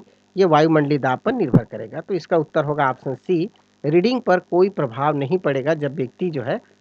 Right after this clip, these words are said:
सांस लेगा। अगला प्रश्न है प्रश्न क्रमांक पच्चीस, हीरे की बिक्री में भार की इकाई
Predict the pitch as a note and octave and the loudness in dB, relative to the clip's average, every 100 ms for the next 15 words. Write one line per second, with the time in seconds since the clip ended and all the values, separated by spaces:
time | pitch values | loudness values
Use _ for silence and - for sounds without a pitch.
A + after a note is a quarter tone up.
0 | _ _ - C3 C3 - A#2 G#2+ - - | _ _ -8 -6 -8 -10 -10 -8 -12 -20
1 | _ _ _ _ _ _ _ _ C#3+ E3+ | _ _ _ _ _ _ _ _ 0 4
2 | G3+ G3+ F#3+ F#3+ G3 F3+ E3+ F3 E3+ E3 | 4 2 -2 -2 -2 -4 -2 -2 2 2
3 | D3+ C#3+ - G#3 G#3 A#2+ E3 G3 A#3 G3+ | 2 -6 -6 -10 -8 -4 2 4 2 0
4 | G#3 E3 D3+ - G3+ G3 D3+ C3+ - _ | -4 -4 -6 -4 -2 2 2 2 -4 _
5 | _ _ - E3 F#3 A3 G#3+ G3+ G3 D#3+ | _ _ -6 2 4 4 0 -10 -10 -10
6 | D3 D3 F3 | -2 0 0